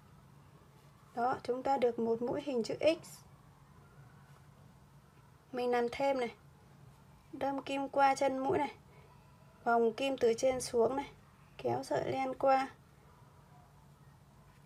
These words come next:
Vòng kim kéo sợi len qua cả hai sợi len trên kim này.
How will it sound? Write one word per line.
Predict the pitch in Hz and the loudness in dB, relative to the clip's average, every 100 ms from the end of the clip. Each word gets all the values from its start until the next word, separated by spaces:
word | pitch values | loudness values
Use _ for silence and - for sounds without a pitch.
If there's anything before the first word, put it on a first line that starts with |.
| - - - - - - - - - - | -20 -20 -20 -20 -20 -20 -20 -20 -20 -12
Vòng | 247 233 226 | -2 -2 0
kim | 277 269 | -2 -4
kéo | 262 - 233 | -4 0 0
sợi | 269 - | 0 -4
len | 269 262 | -4 -2
qua | 269 262 | -4 -2
cả | - 214 | -2 -2
hai | 214 269 262 262 | -2 -6 -6 -6
sợi | - 254 | -4 -4
len | - 262 | -4 -6
trên | 269 262 | -8 -8
kim | 269 262 | -4 -2
này. | 240 | -4